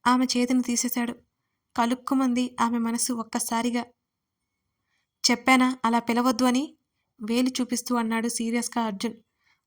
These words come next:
ఆమె కన్నీళ్లతో చూస్తోంది అతన్ని. కథ కొనసాగుతోంది. కథ నచ్చితే లైక్ చేసి మీకేమనిపించిందో కామెంట్ చేయండి.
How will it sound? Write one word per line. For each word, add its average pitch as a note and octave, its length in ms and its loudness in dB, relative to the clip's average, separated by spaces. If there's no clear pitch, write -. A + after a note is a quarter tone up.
ఆమె C#4 220 0
కన్నీళ్లతో B3 540 0
చూస్తోంది A#3 520 -4
అతన్ని. A#3 420 -6
కథ C#4+ 140 2
కొనసాగుతోంది. A3+ 880 -6
కథ A#3 140 2
నచ్చితే B3 400 0
లైక్ G#3 400 -4
చేసి A3+ 280 -6
మీకేమనిపించిందో A#3+ 840 -2
కామెంట్ A3+ 440 -4
చేయండి. A3 260 -4